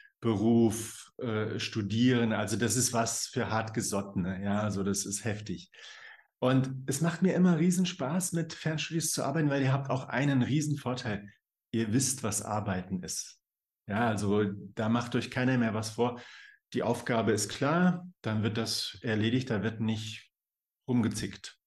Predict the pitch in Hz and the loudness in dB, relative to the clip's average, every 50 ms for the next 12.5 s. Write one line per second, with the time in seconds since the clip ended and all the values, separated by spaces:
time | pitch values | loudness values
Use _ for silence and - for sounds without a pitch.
0 | _ _ _ _ _ _ _ _ 104 101 104 107 107 107 - - 107 107 107 104 | _ _ _ _ _ _ _ _ -2 -2 -2 -2 -4 -8 -8 -4 -2 0 0 2
1 | 107 107 98 - - - - 120 107 - 120 113 101 107 95 104 110 113 110 110 | 0 0 -2 -4 -10 -4 -4 -4 -2 -2 -2 -2 0 0 0 0 0 0 -2 -2
2 | 110 107 - - - - - - - - - _ _ _ - 123 120 113 113 113 | -4 -6 -12 -14 -16 -16 -16 -18 -18 -20 -20 _ _ _ 0 2 4 4 4 4
3 | 110 107 - - - - - - _ - 131 135 180 185 208 208 202 202 202 180 | 2 0 -4 -8 -10 -16 -20 -8 _ -6 2 6 6 8 8 8 8 6 8 6
4 | 180 147 170 151 147 151 170 185 175 123 127 - - - 147 120 135 139 139 - | 8 8 8 8 8 8 8 6 6 4 2 0 0 -2 0 0 0 -2 -2 -4
5 | - - 143 127 135 131 117 127 123 120 123 120 123 110 113 123 120 104 110 135 | -6 -2 0 0 0 0 2 2 4 4 4 2 0 -2 0 0 2 0 0 -2
6 | 147 143 151 143 139 - - - 123 131 135 127 123 123 120 - - 113 110 107 | -2 0 -2 -2 -2 -2 -2 -2 0 2 2 2 2 0 0 -2 -2 -2 0 0
7 | 131 147 - 147 131 123 117 101 113 117 156 151 - 139 131 135 - - - 120 | 0 0 0 0 0 0 -2 0 -2 -2 -2 -2 -4 -6 -6 -6 -6 -6 -6 -6
8 | - - 113 107 110 120 127 131 135 - - - 120 120 113 - - - - - | -4 -2 -2 0 2 2 2 0 -2 -4 -4 -2 -2 -2 -2 -4 -8 -18 -20 -20
9 | - - _ _ _ _ - _ _ - - - 127 123 113 120 123 127 127 123 | -20 -20 _ _ _ _ -20 _ _ -12 -12 -4 -2 0 0 2 2 2 2 2
10 | 120 - 131 127 120 127 113 - 113 113 120 120 - - 113 98 90 107 101 104 | 2 2 0 0 2 0 0 2 0 0 0 -2 -2 -4 -4 -2 -2 0 0 0
11 | 101 98 101 104 107 117 113 101 - - 113 107 - - 107 101 - - - 98 | 0 2 0 -2 0 0 0 -2 -2 -6 -6 -6 -4 -4 -4 -4 -4 -4 -2 -2
12 | 101 104 104 104 92 98 98 95 - - | 0 0 0 -2 -2 -2 -2 -4 -4 -8